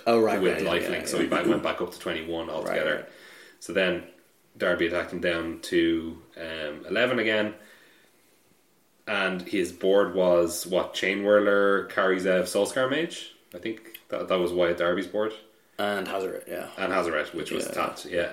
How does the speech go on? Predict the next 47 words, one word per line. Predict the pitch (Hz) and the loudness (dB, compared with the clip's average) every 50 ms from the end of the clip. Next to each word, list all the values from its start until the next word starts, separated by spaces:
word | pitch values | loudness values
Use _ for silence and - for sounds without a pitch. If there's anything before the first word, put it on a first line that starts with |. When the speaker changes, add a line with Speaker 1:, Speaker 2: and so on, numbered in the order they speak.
| - | -6
Speaker 2:
And | - - - 90 92 | -6 -4 -4 -2 0
Speaker 1:
Yeah. | 90 | 0
Speaker 2:
then, | 87 85 85 82 82 82 82 - - - - - - - - 80 - - | 0 0 0 -2 -4 -6 -6 -6 -6 -6 -6 -2 0 0 0 0 -2 -6
<clears throat> | |
and | 85 85 | -6 -4
then | 87 85 85 85 | -4 -4 -4 -4
Gonzalo | 82 92 87 85 - 90 87 85 80 | -2 -2 -2 0 0 0 2 2 0
Pinto | - 92 87 - 87 80 | 0 -2 -2 -2 -2 -2
had, | 85 85 82 82 82 80 80 78 76 - - - | 0 0 0 0 0 0 -2 -2 -4 -8 -12 -12
like, | 82 82 80 80 - - - - - - - | -10 -8 -8 -8 -8 -10 -14 -18 -18 -12 -10
Aether | 101 95 - - | -8 -6 -4 -4
Sphere | - - - 87 | -2 -2 -2 0
Harvester, | 87 87 85 85 82 87 - - 90 85 85 82 80 80 78 - - - _ _ _ _ _ _ _ | 0 0 0 -2 -2 -6 -4 -2 0 0 0 0 -2 -4 -6 -8 -12 -20 _ _ _ _ _ _ _
Goblin | - 92 87 90 90 82 | -2 0 0 0 0 -2
Chain | - - 90 85 85 85 | -2 -2 -2 -2 0 0
Whirler, | 85 85 82 80 80 80 80 78 78 76 - | 0 0 0 0 0 0 0 -2 -2 -4 -6
Penalar, | - 95 92 90 87 80 80 78 78 78 82 82 - - - - _ | -4 -2 -2 0 0 0 2 2 2 0 0 -2 -4 -8 -14 -20 _
Thopter, | - 90 82 - - - 82 76 73 - - - _ _ _ _ _ _ _ _ _ | -8 -6 -6 -4 -4 -2 -2 -2 -4 -6 -12 -20 _ _ _ _ _ _ _ _ _
Speaker 1:
And | - - | -10 -8
Speaker 2:
and | - 85 82 80 80 80 80 82 - | -6 -6 -4 -4 -4 -4 -6 -6 -6
Speaker 1:
Scrappy | |
Speaker 2:
Scrappy | - - 90 82 - - - | -4 -2 -2 -2 0 0 0
Speaker 1:
Scrounger. | - - - 90 82 80 - | 0 0 -2 -2 -2 -2 -2
Speaker 2:
Scrounger. | - 92 76 | -2 -4 -2
And | 80 85 | -2 0
he | 85 | 0
had | 85 85 80 - - - - - - - - _ | 2 0 0 -2 -8 -14 -18 -20 -20 -20 -20 _
four | - - - 117 113 113 110 | -18 -4 0 2 4 4 4
mana, | 104 98 95 92 90 90 | 2 2 2 2 2 0
and | 85 82 82 | 0 -2 -2
he | 82 | -2
had, | 82 90 87 85 | -2 -2 0 -2
like, | - - | -2 -4
a | - | -4
Siege | - - 92 90 - | -4 -4 -4 -2 -2
Gang | - 90 92 90 | -2 -2 -2 -2
Commander | 101 101 101 104 104 104 | -2 -2 -2 0 0 0
in | 104 | 0
his | 104 95 104 | 0 -2 -2
hand, | 110 110 117 120 117 117 107 92 | -2 0 0 0 0 -2 -2 0
but | 95 87 | 2 2
he | - | 2
Speaker 1:
Mm-hmm. | 95 - 87 | 2 0 0
Speaker 2:
also | 87 87 92 85 | -2 -2 0 -2
had, | 80 80 | -2 -2
like, | 78 78 - - | -4 -6 -8 -6
two, | - - 95 90 85 85 82 80 | -4 -2 -2 -2 -2 -4 -6 -8